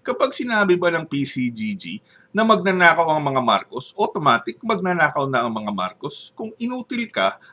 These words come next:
na bobong Idiot Aquino follower tulad ng mga nasa P C G G, yung sagot mo sa tanong na ito ay oo. Kaya ka nga idiot, kasi hindi mo alam ang due process.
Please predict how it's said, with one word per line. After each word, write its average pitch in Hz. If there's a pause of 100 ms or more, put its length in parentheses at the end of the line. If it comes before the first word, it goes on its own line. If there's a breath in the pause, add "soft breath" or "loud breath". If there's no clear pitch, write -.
(100)
na 170
bobong 196
Idiot 165
Aquino 143
follower 110
tulad 175
ng 175
mga 160
nasa 143
P 123
C 117
G 107
G, 92 (460 soft breath)
yung 208
sagot 185
mo 185
sa 190
tanong 160
na 147
ito 101
ay 120
oo. 98 (240)
Kaya 170
ka 175
nga 160
idiot, 110 (240 soft breath)
kasi 220
hindi 175
mo 160
alam 113 (160 loud breath)
ang 190
due 147
process. 113